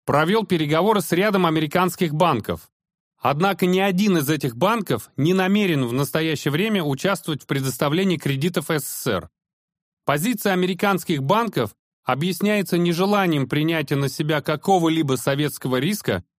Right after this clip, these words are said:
в связи с нестабильностью и неясностью экономического и политического положения С С С Р,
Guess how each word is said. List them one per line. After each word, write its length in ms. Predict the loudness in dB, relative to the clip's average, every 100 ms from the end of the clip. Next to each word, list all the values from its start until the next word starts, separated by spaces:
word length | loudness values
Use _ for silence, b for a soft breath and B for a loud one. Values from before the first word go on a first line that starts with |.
| _
в 60 | -16
связи 340 | -6 -2 -2
с 120 | -2 0
нестабильностью 880 | 0 0 -2 0 2 2 0 -2 -2
и 120 | 0
неясностью 840 | 0 0 0 0 -2 -4 -4 -4
экономического 720 | -2 0 0 0 -2 -2 -2
и 80 | 0
политического 720 | 0 -2 -2 -4 -4 -4 -2
положения 600 | 0 2 2 2 0 0
С 60 | -4
С 140 | -6
С 60 | -2
Р, 240 | 0 -2